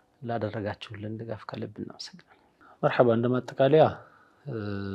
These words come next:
Speaker 2: ቅድሚያ አላህ ሱብሓነሁ ወተዓላ እናመሰግናለሁኝ። ምስጋናና ጥራት የሚገባው ኢንሻአላህ። በመቀጠል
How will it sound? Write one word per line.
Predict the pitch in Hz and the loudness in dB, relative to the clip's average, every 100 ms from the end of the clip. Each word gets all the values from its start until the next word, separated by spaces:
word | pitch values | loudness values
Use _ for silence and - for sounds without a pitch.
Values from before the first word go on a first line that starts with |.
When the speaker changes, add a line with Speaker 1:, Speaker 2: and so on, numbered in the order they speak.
| 98 95 92 - _ _ _ _ _ _ - | -8 -8 -8 -12 _ _ _ _ _ _ -10
Speaker 2:
ቅድሚያ | 120 123 117 | -4 -2 -2
አላህ | 110 113 | -2 -2
ሱብሓነሁ | - - 120 110 | -6 -10 -8 -8
ወተዓላ | 101 104 110 | -8 -8 -8
እናመሰግናለሁኝ። | 110 113 - 117 107 104 110 113 175 196 _ _ _ _ _ | -10 -12 -8 -6 -6 -6 -8 -8 -8 -10 _ _ _ _ _
ምስጋናና | - - 117 113 110 113 110 | -10 -6 -6 -6 -6 -6 -8
ጥራት | 107 107 104 | -6 -6 -6
የሚገባው | - 120 117 107 107 127 | -10 -12 -6 -6 -6 -8
ኢንሻአላህ። | 113 113 104 110 - | -6 -4 -6 -8 -14
በመቀጠል | 127 120 117 113 143 | -10 -6 -4 0 0